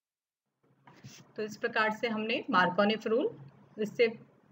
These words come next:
प्रीवियस वीडियो में पढ़ा था कि मार्कोनिफ नियम के अनुसार अभिकर्मक का ऋण भाग उस कार्बन परमाणु से जुड़ता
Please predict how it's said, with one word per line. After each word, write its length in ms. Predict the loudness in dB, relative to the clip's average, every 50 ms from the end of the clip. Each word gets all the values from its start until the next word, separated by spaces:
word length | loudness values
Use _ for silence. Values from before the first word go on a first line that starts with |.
| -16 -6 -2
प्रीवियस 320 | 0 4 4 4 4 4 2
वीडियो 240 | 2 4 4 2 2
में 120 | 2 0 0
पढ़ा 240 | 0 0 0 0 0
था 180 | 0 0 -2 -2 -4 -8 -14 -20 -20 -20 _ _ _ _ _ _ _ _ _ _ _
कि 40 | -2
मार्कोनिफ 580 | 0 2 4 2 4 2 2 2 2 0 -2 0
नियम 220 | 0 0 2 2
के 100 | 2 2
अनुसार 680 | 2 2 2 0 2 4 8 8 8 8 6 4 2 -4 -10 -18 _ _ _ _ _
अभिकर्मक 640 | 0 2 4 4 4 4 4 4 6 6 6 6 4 4
का 220 | 6 8 10 10 10 10 8 4 0 0
ऋण 240 | 0 2 2 4 4
भाग 500 | 6 8 10 10 10 8 6 0 -2 -4
उस 140 | -4 -4 2
कार्बन 420 | 6 8 8 10 8 6 4 4
परमाणु 460 | 2 2 4 6 6 4 4 4 0 -2
से 180 | 0 0 0 2
जुड़ता 380 | 2 0 -2 0 2 4 4